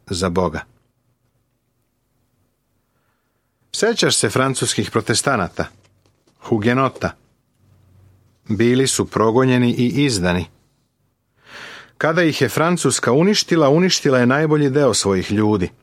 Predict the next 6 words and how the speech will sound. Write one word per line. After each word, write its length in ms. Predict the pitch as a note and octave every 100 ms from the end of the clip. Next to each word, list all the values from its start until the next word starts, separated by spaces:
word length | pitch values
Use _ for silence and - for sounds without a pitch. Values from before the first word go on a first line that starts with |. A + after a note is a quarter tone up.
| _ _ _ _ _ _ _ _ _ _ _ _ _ _ _ _ _ _
Francuski 600 | - A#2+ C3 - A#2+ -
hugenoti 600 | G#2+ A#2+ A2+ A#2+ C#3+ -
su 220 | G#2+ - A2+
išli 280 | C3 -
u 80 | A2+
borbu, 420 | G#2 C#3+ C#3 G2+